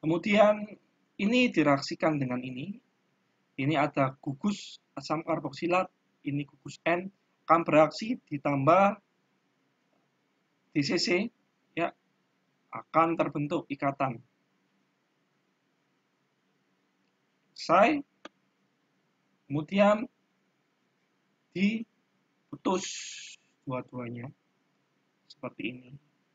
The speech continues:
ya, diproteksi masing-masing. Seandainya ingin menambah lagi, maka yang dibuka jangan yang ala. Misalnya ala sebagai ujung terminal. Oh, saya kasih gli.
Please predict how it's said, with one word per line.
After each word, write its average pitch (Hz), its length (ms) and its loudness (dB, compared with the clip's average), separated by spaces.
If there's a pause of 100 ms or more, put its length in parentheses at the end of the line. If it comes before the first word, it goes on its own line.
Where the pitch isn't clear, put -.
(140)
ya, 151 160 -4 (160)
diproteksi 139 560 -6
masing-masing. 139 560 -10 (880)
Seandainya 220 480 4
ingin 254 400 2
menambah 240 320 6
lagi, 175 720 4 (880)
maka 240 560 4
yang 240 240 -2
dibuka - 560 0
jangan 127 240 -6
yang 131 240 -10
ala. 139 400 -8 (480)
Misalnya 175 320 0
ala 220 320 8
sebagai 147 320 -2
ujung 147 320 -2
terminal. 143 480 -8 (640)
Oh, 220 160 2
saya 226 240 8
kasih 208 320 0 (240)
gli. 175 400 2